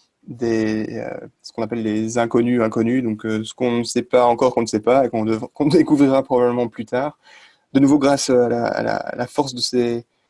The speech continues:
de ces exemples, on va aller creuser plus en profondeur, plus tôt, euh, dans, dans la réflexion et dans le, le développement. Donc, avant de vraiment entamer le, la phase de,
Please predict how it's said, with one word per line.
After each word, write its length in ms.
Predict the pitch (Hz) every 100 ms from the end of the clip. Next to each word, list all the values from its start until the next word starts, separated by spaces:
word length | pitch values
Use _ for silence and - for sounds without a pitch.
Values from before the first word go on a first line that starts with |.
| _ _ -
de 60 |
ces 180 | 151 147
exemples, 520 | 143 127 143 151 - - -
on 120 | 123
va 480 | 120 120 117 113 113 117 _ _
aller 200 | - 135
creuser 400 | 135 - 135 139
plus 180 | 139 147
en 60 | 135
profondeur, 760 | 139 - 127 127 131 135 - _
plus 260 | - 156 160
tôt, 400 | - 160 156 147 _ 120
euh, 340 | 117 117 117 117 120 -
dans, 400 | 123 120 117 117
dans 180 | 120 123
la 80 |
réflexion 600 | 123 123 120 - 127 127 - _ _ _
et 100 | 123
dans 180 | 117 117
le, 340 | 113 110 110 127 - _
le 180 | 127 120
développement. 420 | 120 113 110 135
Donc, 140 | 127 -
avant 420 | 123 120 131 135
de 100 | 123
vraiment 480 | 113 117 117 117 113
entamer 340 | 110 117 113
le, 280 | 110 107 107 _ _ _ _ _ _ _
la 100 | 120
phase 240 | 117 113 113
de, 500 | 107 107 107 120